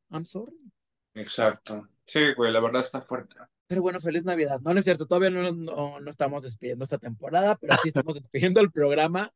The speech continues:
Speaker 1: porque ya hace frío y hay que irnos. Así que, pues, ahí
Speaker 2: Ujú.
Speaker 1: estuvieron los programas y los chismarajos de hoy. Síganos en redes sociales, estamos como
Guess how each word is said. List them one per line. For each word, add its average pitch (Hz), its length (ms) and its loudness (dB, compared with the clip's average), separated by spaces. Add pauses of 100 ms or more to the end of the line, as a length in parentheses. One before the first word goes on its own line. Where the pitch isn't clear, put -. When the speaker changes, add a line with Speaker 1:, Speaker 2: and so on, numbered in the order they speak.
(380)
Speaker 1:
porque 131 240 -8
ya 135 240 2
hace 123 220 -8
frío 180 400 2
y 151 140 -10
hay 127 120 -4
que 139 100 -8
irnos. 131 280 -10 (440)
Así 151 240 -4
que, 185 140 0
pues, 160 280 -4
ahí 175 160 2
Speaker 2:
Ujú. - 0 -
Speaker 1:
estuvieron 208 520 2
los 165 140 0
programas 185 460 2
y 196 40 0
los 143 120 0
chismarajos 151 720 -2
de 135 180 -10
hoy. 180 220 4
Síganos 185 280 -4
en 147 100 -4
redes 160 140 0
sociales, 147 300 -4
estamos 147 320 -8
como 127 260 -16